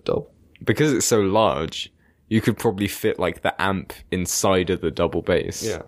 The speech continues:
Speaker 2: And then you wouldn't need to have, like, an external amp.
Speaker 1: And you can also have another person play the bass as well.
Speaker 2: <laughs> You could fit maybe, like, three people.
Speaker 1: Yeah.
Speaker 2: You could try to impersonate a whole office of people.
Speaker 1: Yeah.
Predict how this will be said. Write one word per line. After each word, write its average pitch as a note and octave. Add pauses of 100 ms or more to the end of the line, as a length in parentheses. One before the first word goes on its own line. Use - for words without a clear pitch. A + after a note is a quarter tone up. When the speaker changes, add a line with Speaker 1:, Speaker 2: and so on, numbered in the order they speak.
(160)
Speaker 2:
And F#2+
then F#2+
you F#2
wouldn't F#2+
need F#2
to F#2+
have, E2+
like, E2+
an E2
external E2+
amp. E2+
Speaker 1:
And B2+
you A#2+
can A#2
also B2
have A2+
another A#2
person -
play - (120)
the -
bass -
as A#2+
well. - (100)
Speaker 2:
<laughs> - (500)
You E3
could E3
fit C#3+
maybe, A2
like, G2
three B2
people. G#2+
Speaker 1:
Yeah. - (200)
Speaker 2:
You A2+
could G#2+
try A2
to G#2+
impersonate G2
a F#2
whole F#2
office -
of F#2+
people. G2
Speaker 1:
Yeah. -